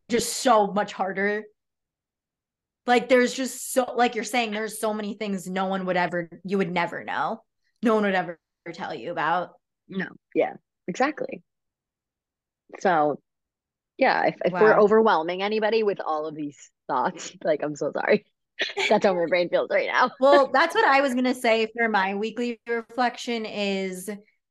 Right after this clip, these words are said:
Speaker 1: like, trying not to get too overwhelmed. Like, I feel like actually I get more overstimulated. Like,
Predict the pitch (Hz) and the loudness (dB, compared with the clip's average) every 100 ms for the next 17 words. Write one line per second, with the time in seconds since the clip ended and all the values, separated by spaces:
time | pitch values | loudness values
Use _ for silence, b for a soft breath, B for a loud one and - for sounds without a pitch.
0 | _ _ _ _ _ 208 202 202 - - | _ _ _ _ _ 2 2 -2 -10 -2
1 | 202 190 202 190 180 175 175 190 180 180 | 2 2 0 -4 -2 -4 -4 -6 -6 -6
2 | 214 190 180 180 180 165 170 185 190 175 | -10 -8 -6 -4 -4 -6 -8 -8 -8 -10
3 | - 185 190 196 208 214 214 220 - 240 | -4 0 2 0 0 -2 -4 -8 -8 -2
4 | 240 233 - 170 185 - 202 196 190 185 | 2 2 0 -4 -4 -6 -4 -2 -2 -6
5 | - 175 185 196 190 190 175 170 175 - | -6 -4 -2 -4 -4 -4 -4 -6 -8 -8
6 | 170 165 170 175 180 180 185 180 180 _ | -10 -8 -6 -6 -4 -4 -4 -8 -16 _
7 | _ _ _ _ _ 196 190 160 | _ _ _ _ _ -4 -4 -4